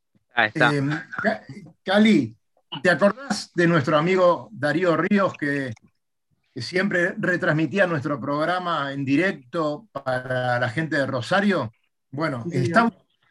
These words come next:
Speaker 2: grumete, anduvo por aquí, por Buenos Aires, vio a algunos, no le gustó,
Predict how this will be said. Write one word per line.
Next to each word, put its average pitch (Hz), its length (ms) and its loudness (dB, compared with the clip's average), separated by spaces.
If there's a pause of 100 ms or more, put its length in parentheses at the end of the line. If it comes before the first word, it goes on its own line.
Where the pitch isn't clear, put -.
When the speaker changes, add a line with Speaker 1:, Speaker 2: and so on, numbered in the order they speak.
(140)
Speaker 2:
grumete, 131 520 -2
anduvo 180 340 0
por 165 160 0
aquí, 160 240 2
por 180 200 -4
Buenos 151 340 -4
Aires, 202 520 0 (460)
vio 180 160 2
a 170 60 2
algunos, 170 420 0
no 170 140 -2
le 170 100 -2
gustó, 139 400 -4